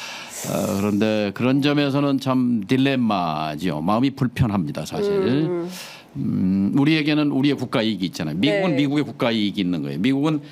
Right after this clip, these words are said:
Speaker 1: 한국을 동맹으로 보면서 도구로 본단 말이에요.
Speaker 2: 네.
Speaker 1: 우리는 가장 중요한 게 한반도의 평화와 안정을 제도화하는 거잖아요.
Speaker 2: 맞습니다.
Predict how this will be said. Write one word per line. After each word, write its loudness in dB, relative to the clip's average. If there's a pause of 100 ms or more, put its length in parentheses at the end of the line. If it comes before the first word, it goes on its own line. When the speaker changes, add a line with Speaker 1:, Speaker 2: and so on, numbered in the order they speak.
Speaker 1:
한국을 0
동맹으로 2
보면서 2
도구로 2
본단 0
말이에요. -6
Speaker 2:
네. 0
Speaker 1:
우리는 2 (380)
가장 4
중요한 2
게 0 (260)
한반도의 2
평화와 2
안정을 2
제도화하는 0
거잖아요. -4
Speaker 2:
맞습니다. -2